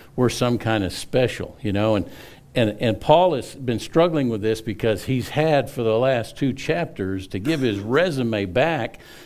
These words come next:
and explain who he is. And he hates doing it. Matter of fact, he keeps calling it,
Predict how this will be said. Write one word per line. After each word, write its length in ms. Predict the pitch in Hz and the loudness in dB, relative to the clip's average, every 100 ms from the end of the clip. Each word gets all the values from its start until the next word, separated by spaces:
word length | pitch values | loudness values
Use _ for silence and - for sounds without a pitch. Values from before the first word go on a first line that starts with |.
| - | -2
and 120 | 120 | -2
explain 500 | 107 - 131 156 156 | -2 -2 2 4 4
who 160 | 143 | 2
he 160 | 139 135 | 2 0
is. 220 | 165 110 | 0 -2
And 80 | 92 | -4
he 80 | 101 | -8
hates 340 | - 147 143 | -2 -2 -2
doing 260 | - 143 147 | -2 0 2
it. 160 | 98 87 | 0 -4
Matter 200 | 117 143 | -2 -2
of 80 | |
fact, 240 | 143 147 143 | 0 -2 -2
he 80 | 107 | -6
keeps 240 | 139 127 | -4 -6
calling 400 | - 135 131 117 | -4 0 0 0
it, 200 | 107 - | -2 -4